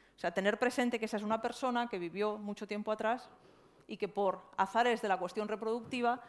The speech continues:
es de la que descienden todas las mitocondrias actuales. Lo mismo con el cromosoma Y. Adán fue uno de tantos en esa, en esa generación de la población que hubiera,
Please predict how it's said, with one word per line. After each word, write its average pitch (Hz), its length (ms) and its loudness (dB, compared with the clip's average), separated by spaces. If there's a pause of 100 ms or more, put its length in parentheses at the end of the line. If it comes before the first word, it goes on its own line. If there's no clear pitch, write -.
(220)
es 214 140 2
de 220 60 2
la 202 100 6
que 202 100 -2
descienden 190 380 -4
todas 180 180 -2
las 170 120 -6
mitocondrias 165 540 -10
actuales. 156 420 -8 (160)
Lo 254 140 12
mismo 302 500 2
con 202 140 0
el 180 80 -2
cromosoma 160 540 -4
Y. 151 140 -10 (720)
Adán 185 300 4
fue 220 180 4
uno 269 400 2 (240)
de 185 100 0
tantos 240 720 0
en 175 160 -8
esa, 180 500 -8
en 175 140 -10
esa 175 160 -10
generación 185 460 -6
de 240 80 -4
la 185 100 -4
población 175 400 -6
que 190 80 -4
hubiera, 220 320 2